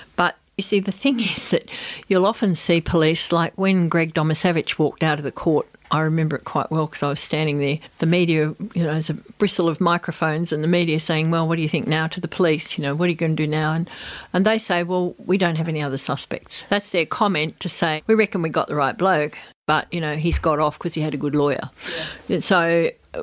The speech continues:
when people say they don't have any other suspects, when police say that,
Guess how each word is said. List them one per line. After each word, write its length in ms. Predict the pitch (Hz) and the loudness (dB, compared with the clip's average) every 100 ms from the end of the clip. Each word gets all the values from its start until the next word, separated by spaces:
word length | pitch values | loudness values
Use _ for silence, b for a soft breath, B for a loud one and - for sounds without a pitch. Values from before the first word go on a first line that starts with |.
| 69 | -6
when 320 | 117 202 233 | 0 4 4
people 320 | 226 202 - | 4 0 0
say 200 | - 170 | -2 0
they 120 | 160 | 0
don't 200 | 156 151 | 0 -2
have 140 | 151 165 | 0 0
any 140 | 156 | 0
other 140 | 143 131 | 0 0
suspects, 720 | - 196 - 139 139 - - B B B - | -2 -2 0 -2 -2 -6 -14 B B B -8
when 200 | 160 147 | -2 -2
police 320 | 123 151 139 | 0 0 0
say 280 | - - - | -2 -4 -2
that, 240 | 127 190 | -2 -4